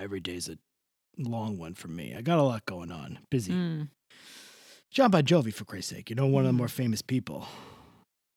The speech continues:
Speaker 2: Yeah.
Speaker 1: on, on the earth.
Speaker 2: One of the
Speaker 1: I
Speaker 2: more
Speaker 1: show up
Speaker 2: famous people on the earth.
Speaker 1: <laughs> I would say so. But probably the top
Speaker 2: <laughs>
Speaker 1: thousand
Speaker 2: Top
Speaker 1: famous
Speaker 2: thousand.
Speaker 1: people. That's a, I mean, if you think about it, that's a, that's a good, that's a good number.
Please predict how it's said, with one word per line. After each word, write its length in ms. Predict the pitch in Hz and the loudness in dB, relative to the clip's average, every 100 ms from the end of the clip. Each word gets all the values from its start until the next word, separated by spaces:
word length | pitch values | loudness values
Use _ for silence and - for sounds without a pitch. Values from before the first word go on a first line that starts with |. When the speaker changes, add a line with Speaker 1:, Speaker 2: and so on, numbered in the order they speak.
| _ | _
Speaker 2:
Yeah. 320 | 180 160 160 143 _ _ _ - | -4 -2 -2 -4 _ _ _ -16
Speaker 1:
on, 340 | 131 110 104 107 _ 123 | -12 -8 -8 -10 _ -6
on 180 | 107 98 | -2 -2
the 140 | 104 | -2
earth. 340 | 101 - - - - - _ _ _ _ | -4 -8 -14 -18 -20 -20 _ _ _ _
Speaker 2:
One 180 | 190 196 | 0 0
of 100 | 185 | 2
the 60 | 196 | 4
Speaker 1:
I 40 | 196 | 6
Speaker 2:
more 40 | |
Speaker 1:
show 220 | 202 143 | 8 8
up 40 | 135 | 6
Speaker 2:
famous 320 | 208 220 208 | 6 6 4
people 320 | - 196 185 | 2 2 2
on 240 | - 170 165 | 0 -2 -2
the 140 | 156 | -2
earth. 280 | - 170 - - | -2 -4 -6 -4
Speaker 1:
<laughs> 140 | - - | 0 4
I 100 | 349 | 6
would 120 | 453 | 6
say 220 | - 165 | 8 8
so. 260 | - 180 175 - | 8 6 6 6
But 200 | 440 - | 6 10
probably 260 | 494 440 - | 10 10 8
the 80 | |
top 280 | - 147 143 | 8 6 4
Speaker 2:
<laughs> 40 | - | 2
Speaker 1:
thousand 540 | - 131 131 175 202 | 2 2 4 4 4
Speaker 2:
Top 520 | - - - - - | 2 -6 -8 -6 0
Speaker 1:
famous 280 | - 143 131 | 8 8 8
Speaker 2:
thousand. 80 | 117 | 6
Speaker 1:
people. 480 | 135 120 143 147 - - | 2 2 -2 -4 -6 0
That's 140 | 240 | 4
a, 160 | 427 220 | 6 10
I 140 | 202 | 10
mean, 140 | 247 262 | 10 8
if 120 | 214 | 6
you 120 | 240 226 | 6 6
think 220 | 247 269 | 8 6
about 240 | 175 123 | 6 4
it, 140 | 127 123 | 2 4
that's 180 | 190 180 | 6 6
a, 140 | 131 | 4
that's 240 | 127 170 | 4 6
a 80 | 147 | 6
good, 380 | 127 139 127 117 | 4 4 4 4
that's 240 | 151 - | 2 2
a 20 | 127 | 0
good 320 | 117 123 101 | 2 2 2
number. 420 | 104 92 - | 0 -2 -6